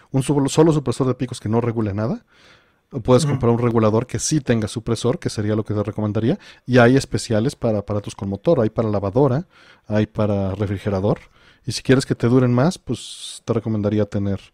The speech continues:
Speaker 1: regulador para tu refri y para tu lavadora y para tu secadora,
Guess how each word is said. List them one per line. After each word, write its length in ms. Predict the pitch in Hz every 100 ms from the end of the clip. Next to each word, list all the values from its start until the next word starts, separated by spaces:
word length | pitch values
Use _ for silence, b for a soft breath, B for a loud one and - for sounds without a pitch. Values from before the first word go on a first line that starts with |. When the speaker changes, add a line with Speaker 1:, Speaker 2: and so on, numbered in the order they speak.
| b b b _
Speaker 1:
regulador 520 | 127 117 110 107 110
para 280 | - 110 101
tu 140 | -
refri 460 | 110 127 127 131 127
y 40 |
para 260 | 113 104 101
tu 120 | -
lavadora 480 | 101 98 101 113 113
y 60 | 113
para 200 | 101 101
tu 120 | -
secadora, 500 | 110 98 113 165